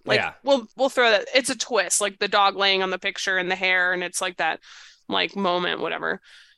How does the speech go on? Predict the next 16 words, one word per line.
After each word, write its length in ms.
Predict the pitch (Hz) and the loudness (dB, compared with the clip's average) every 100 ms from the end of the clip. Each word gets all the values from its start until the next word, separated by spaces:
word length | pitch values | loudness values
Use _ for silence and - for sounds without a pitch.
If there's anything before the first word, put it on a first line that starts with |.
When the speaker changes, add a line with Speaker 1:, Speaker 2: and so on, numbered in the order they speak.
| _ - | _ -2
Speaker 1:
Um, 640 | 208 196 185 180 185 190 - _ _ _ _ _ 226 | 2 4 2 0 -4 -6 -10 _ _ _ _ _ -6
so 260 | 240 277 240 | 2 4 4
it's 140 | 220 | 4
like, 220 | 233 208 - | 2 2 -4
well, 180 | 240 240 | -4 0
everyone's 360 | 226 214 208 202 | 2 2 0 -2
seen 360 | - 202 190 | -2 -2 -2
that, 320 | 175 175 170 - | -2 -2 -4 -6
like, 260 | 175 165 | -8 -8
Speaker 2:
Mm-hmm. 120 | 214 202 | -8 -6
Speaker 1:
whatever. 500 | 170 170 190 202 - | -4 -2 0 -2 -2
And 140 | 214 | -2
I 160 | 196 214 | 0 2
don't 280 | 254 262 233 | 2 0 0
know 500 | 214 214 208 202 202 - _ _ _ _ _ _ _ _ _ _ _ _ _ _ _ _ _ _ | 0 0 0 -2 -6 -12 _ _ _ _ _ _ _ _ _ _ _ _ _ _ _ _ _ _
man, 460 | 269 294 214 196 | -12 -10 -10 -12